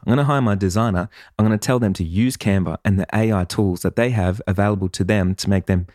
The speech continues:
superpowers. I'm gonna hire my editor. I'm gonna tell my editor to use the A I tools that are out there to make your job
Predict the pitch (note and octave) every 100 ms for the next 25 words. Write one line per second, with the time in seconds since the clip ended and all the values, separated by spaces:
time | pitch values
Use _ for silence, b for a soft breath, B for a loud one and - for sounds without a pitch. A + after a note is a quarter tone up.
0 | b b - - C3 A2+ G2 D#2+ - -
1 | B B B B - C3+ C#3 B2 A#2+ G#2+
2 | G#2 F#2+ A2 A#2 F#2+ F2+ - G#2+ G#2 -
3 | A#2+ G2 G#2+ A#2 F#2+ F2 B B B -
4 | F#2+ E2 b b _ G2 A2+ B2+ - -
5 | A2+ G#2+ G2 A#2+ G#2+ G2 F#2 G#2+ B2+ -
6 | F2+ - G2+ G2+ G#2 B2 A2+ G2+ F#2